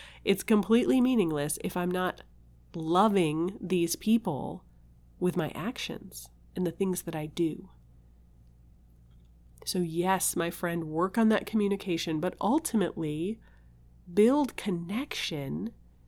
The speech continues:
and enjoy those relationships by how you treat each other. And that's a part of that is our words and our body language and our tone of voice and all of that,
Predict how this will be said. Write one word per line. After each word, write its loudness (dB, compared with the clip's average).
and -6
enjoy 2
those 2
relationships -4
by -2
how -2
you -2
treat -6
each -6
other. -8
And -4
that's -4
a -14
part -2
of 0
that 2
is -2
our -4
words 0
and -10
our -12
body 0
language 2
and -2
our -6
tone 2
of 4
voice 2
and -2
all 2
of -4
that, -6